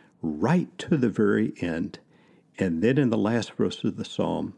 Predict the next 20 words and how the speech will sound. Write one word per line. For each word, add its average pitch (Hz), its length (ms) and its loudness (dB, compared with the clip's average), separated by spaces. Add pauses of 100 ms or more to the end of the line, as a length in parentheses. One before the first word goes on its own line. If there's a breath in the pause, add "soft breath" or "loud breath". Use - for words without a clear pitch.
(160)
verse 92 160 -4
twenty-six, - 720 -4
there's 90 300 -2
a - 40 -2
prayer, 101 380 0
"Rise 104 460 -2
up, - 260 -2
come 120 300 -2
to 120 80 0
our 123 160 0
help, 87 340 -6
redeem 92 480 2
us 113 140 -2
for - 180 -4
the 82 120 -2
sake 101 440 -2
of 78 100 -6
your 82 120 -6
steadfast - 720 -6
love." - 240 -4